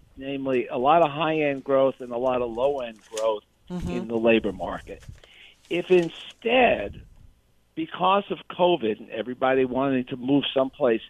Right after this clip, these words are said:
Speaker 1: else, you get more, and,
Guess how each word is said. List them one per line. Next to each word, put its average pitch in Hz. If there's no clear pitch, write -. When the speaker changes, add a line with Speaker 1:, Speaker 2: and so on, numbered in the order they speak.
Speaker 1:
else, 127
you 185
get 156
more, 147
and, 147